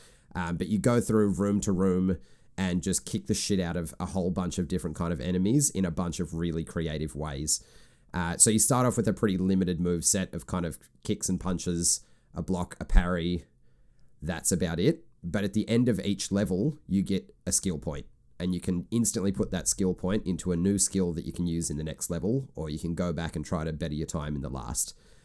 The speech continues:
So they can be, like, finishes, like, uh, damaging someone and then getting behind them and hitting them with a German suplex to finish them off, which is stupidly satisfying, by the way. Um, or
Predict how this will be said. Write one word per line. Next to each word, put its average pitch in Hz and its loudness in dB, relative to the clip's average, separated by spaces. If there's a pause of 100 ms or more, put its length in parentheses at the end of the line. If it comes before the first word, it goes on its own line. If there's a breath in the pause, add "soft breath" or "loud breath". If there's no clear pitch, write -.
(140 soft breath)
So 95 2
they 92 0
can 95 2
be, 90 0
like, 82 -2
finishes, 98 2
like, 82 -4 (520 soft breath)
uh, 82 -4
damaging 101 2
someone 92 2
and 92 2
then 90 2
getting 92 0
behind 85 -2
them 87 -4
and 80 -4
hitting 87 0
them 76 -6
with 78 -8
a 85 -2
German 80 -2
suplex 78 0
to - -8
finish 67 -6
them 78 -4
off, - -10
which 90 -2
is 78 0 (800 soft breath)
stupidly 101 4
satisfying, 76 -2
by 73 -4
the 58 -6
way. 76 -2 (400 loud breath)
Um, 87 0
or 92 2